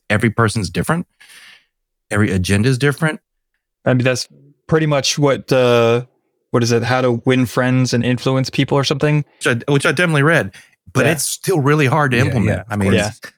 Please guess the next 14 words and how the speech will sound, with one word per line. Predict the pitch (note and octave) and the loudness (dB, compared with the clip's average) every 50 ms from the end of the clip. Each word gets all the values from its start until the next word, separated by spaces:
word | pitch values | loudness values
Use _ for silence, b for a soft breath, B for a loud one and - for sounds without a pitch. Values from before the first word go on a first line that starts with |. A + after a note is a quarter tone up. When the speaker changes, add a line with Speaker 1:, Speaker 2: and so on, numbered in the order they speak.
| _ - | _ -4
Speaker 1:
there's | C3+ B2+ | -2 -2
just | F3 E3 - | 0 -2 0
some | - F3 D3+ | 0 0 0
people | - F3+ F3 - D#3+ | 2 0 2 2 2
you're | D3 C#3 | 2 4
like, | C3 B2 A#2+ - - - | 2 2 0 -2 -6 -6
"I | - C3 D#3+ | -2 -2 0
don't | F3+ E3+ - - _ | 0 0 -2 -4 _
care | - - D3 D3+ E3 D#3+ C#3+ | -8 -4 -2 -2 0 0 -2
if | B2 - - | -2 -4 -8
you," | - _ - | -14 _ -6
it's | A#2 A#2 A2 | -6 -6 -4
like, | B2+ A#2 A2+ | -4 -6 -6
"I, | A2 C#3 D3+ | -6 -8 -8